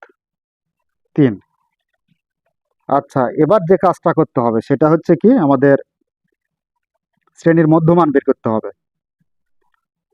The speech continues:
তো শ্রেণীর মধ্যমান বের করার নিয়ম হচ্ছে কি, এই যে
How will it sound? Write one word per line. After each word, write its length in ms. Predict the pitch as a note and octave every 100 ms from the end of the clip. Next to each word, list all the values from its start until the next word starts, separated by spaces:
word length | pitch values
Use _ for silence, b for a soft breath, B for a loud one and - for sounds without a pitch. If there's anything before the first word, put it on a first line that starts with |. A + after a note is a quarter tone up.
| _ _ _ _ _
তো 40 | C3+
শ্রেণীর 280 | - D#3 F3 E3+
মধ্যমান 340 | D#3+ F3+ F#3 E3+
বের 100 | E3+
করার 180 | F3+ E3+ D#3
নিয়ম 160 | D#3+ D3+
হচ্ছে 220 | E3+ - C#3+
কি, 80 | F#3+ C4 - _ _ _ _ _ _ _
এই 40 |
যে 60 | C3